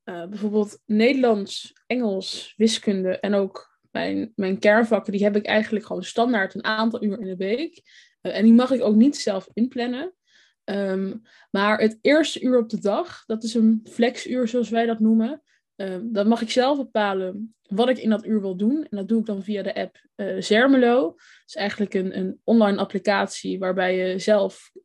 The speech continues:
eh, kan aanklikken. Een soort winkelmandje waarbij je zelf kan aanklikken, eh, welk uur je wil gaan volgen. En dan verschilt het een beetje per dag, maar dan heb ik dus een paar basisuren.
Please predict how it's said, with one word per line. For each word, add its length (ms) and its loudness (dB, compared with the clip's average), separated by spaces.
eh, 160 -6
kan 200 -6
aanklikken. 720 2
Een 100 -10
soort 260 -4
winkelmandje 880 2
waarbij 220 -2
je 60 0
zelf 220 2
kan 160 -6
aanklikken, 680 -6
eh, 140 -4
welk 240 2
uur 180 0
je 100 4
wil 160 2
gaan 200 -6
volgen. 560 -4
En 140 -4
dan 460 -4
verschilt 360 0
het 100 0
een 60 4
beetje 220 4
per 180 -4
dag, 240 -2
maar 180 -2
dan 40 -8
heb 160 -10
ik 60 -10
dus 140 -12
een 220 -4
paar 240 4
basisuren. 960 0